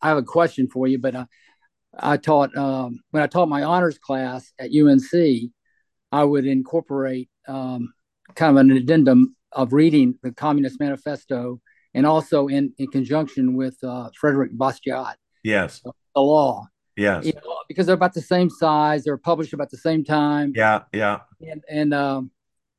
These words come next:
Speaker 1: and most, and a lot of these honor students had already read the, the Communist Manifesto.
Speaker 2: Yeah.
Speaker 1: But they hadn't read the law. And anyway, we had a, and I, I went over those planks also, those ten last planks.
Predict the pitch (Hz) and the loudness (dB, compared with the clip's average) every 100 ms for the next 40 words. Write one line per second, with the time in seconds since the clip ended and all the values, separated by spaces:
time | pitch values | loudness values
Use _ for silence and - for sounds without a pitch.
0 | _ 160 180 220 151 156 160 180 185 147 | _ -4 0 -2 -4 -6 -4 -4 -4 -6
1 | 156 165 156 151 139 131 139 156 143 135 | -6 -6 -8 -8 -8 -8 -6 -6 -6 -4
2 | 160 147 131 - 123 120 143 139 127 143 | -4 -4 -8 -16 -18 -10 -4 -2 -2 -4
3 | 139 123 139 135 123 117 117 _ _ 107 | -6 -6 -10 -10 -10 -10 -12 _ _ -2
4 | 101 95 - _ _ - 143 151 151 135 | 0 -2 -8 _ _ -4 2 4 6 6
5 | 139 139 127 139 143 135 123 120 135 151 | 6 4 0 2 2 2 -2 -6 -4 -2
6 | 147 131 135 156 151 123 113 - - 151 | 0 -2 -2 -2 -2 -4 -10 -16 -14 -4
7 | 143 151 147 156 165 185 165 151 143 135 | -2 0 -2 0 2 2 2 0 -2 -4
8 | _ 151 143 - 147 143 127 117 120 _ | _ -8 -6 -6 -6 -6 -6 -10 -12 _
9 | 143 135 127 - 135 135 _ 147 139 135 | 0 0 0 -6 -6 -6 _ -2 -2 -2
10 | - _ | -6 _